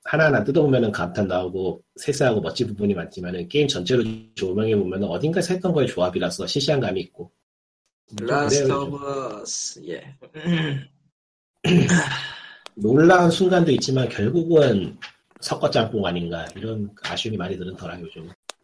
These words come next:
Speaker 2: 아닌
Speaker 1: 그거에
Speaker 2: 게
Speaker 1: 극한을
Speaker 2: 어디 있겠냐
Speaker 1: 달린,
Speaker 2: 싶지만, 지금.
Speaker 1: 그거에 극한을 달린 게 데스티니 투고, 최근에는. 일 편 그대로 재탕. <laughs>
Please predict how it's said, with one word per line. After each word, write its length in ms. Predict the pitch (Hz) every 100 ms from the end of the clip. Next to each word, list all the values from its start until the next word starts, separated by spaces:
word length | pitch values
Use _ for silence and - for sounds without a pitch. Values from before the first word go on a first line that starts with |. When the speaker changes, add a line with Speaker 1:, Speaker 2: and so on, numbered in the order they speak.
| _
Speaker 2:
아닌 280 | 104 135 160
Speaker 1:
그거에 120 | 135
Speaker 2:
게 80 | 165
Speaker 1:
극한을 160 | 143 117
Speaker 2:
어디 100 | 147
있겠냐 280 | 127 123 120
Speaker 1:
달린, 140 | 113
Speaker 2:
싶지만, 640 | 107 - - 101 92 90 - - _
지금. 280 | - - -
Speaker 1:
그거에 300 | 104 139 131
극한을 500 | 117 104 165 160 151 _ -
달린 260 | 123 113
게 80 | 107
데스티니 460 | 92 87 - 98 -
투고, 380 | 101 90 87 _ _ -
최근에는. 540 | - 107 92 82 85 87 _ _ _ _ _ - - - - - - _ _ _ _ _ 139
일 180 | 180
편 240 | 175 160 - _ -
그대로 340 | 113 101 107 101
재탕. 380 | - - - - - -
<laughs> 920 | - - - - - - 740 - -